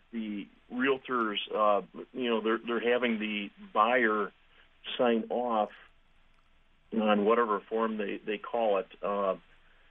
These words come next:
you know, waiving the home inspection. And, um, so I'm not sure what the legalities of all that is for down the road, but I think in, in the long run, though, and even the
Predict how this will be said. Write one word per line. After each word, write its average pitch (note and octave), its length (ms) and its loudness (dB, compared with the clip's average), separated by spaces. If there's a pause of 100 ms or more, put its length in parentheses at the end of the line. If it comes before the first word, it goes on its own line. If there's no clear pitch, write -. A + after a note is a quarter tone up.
you A2 100 2
know, G#2 120 4
waiving A2+ 440 0
the G2 200 -10
home D3 200 0
inspection. F#2+ 580 -10 (800)
And, G#2 520 0
um, G2+ 500 2 (380)
so A#2+ 60 4
I'm B2 120 4
not C3 160 4 (120)
sure B2+ 120 0
what A2+ 180 0
the A2 60 -4
legalities G#2+ 840 0
of G2+ 220 -4
all G#2+ 220 4
that G#2 160 2
is G#2 220 -2
for G2+ 120 -4
down G2+ 240 2
the F#2+ 60 -2
road, G#2+ 360 2 (340)
but G#2 260 2 (520)
I A#2 140 4
think B2 280 -2
in, G#2+ 200 0 (260)
in A2 160 -2
the G#2 80 0
long A#2 400 0
run, G2+ 260 2
though, G#2 360 2
and G#2+ 120 -4
even A#2+ 200 -4
the G2+ 80 -4